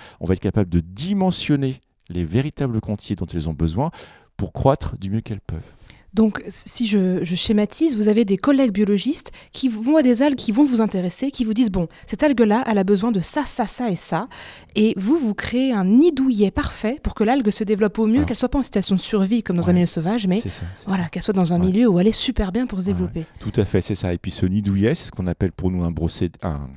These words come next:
Speaker 1: un procédé, un bioprocédé, qui va respecter en fait toute la physiologie de l'algue, mais qui va lui apporter les nutriments dont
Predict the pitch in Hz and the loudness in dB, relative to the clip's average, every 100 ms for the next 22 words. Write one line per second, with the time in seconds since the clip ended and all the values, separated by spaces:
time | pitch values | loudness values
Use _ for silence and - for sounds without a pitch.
0 | 76 - - - 98 95 98 120 170 82 | -18 -18 -16 -4 -2 0 2 0 0 -4
1 | 76 80 107 156 - 110 - 87 170 - | -4 0 2 2 0 -4 -2 -4 -4 -10
2 | - - - - 92 92 151 - 139 - | -18 -18 -20 -8 0 2 2 2 0 0
3 | 123 117 104 - _ 208 - 147 - 110 | -4 0 -2 -2 _ -6 -2 -2 -2 0
4 | 107 98 95 85 82 151 170 - - 104 | 2 0 0 -2 0 -4 -8 -18 -8 -4
5 | 101 202 143 151 127 - 107 - 123 101 | -2 2 4 6 4 2 -4 -2 -2 -4
6 | 92 - 98 98 | -6 -6 -4 -4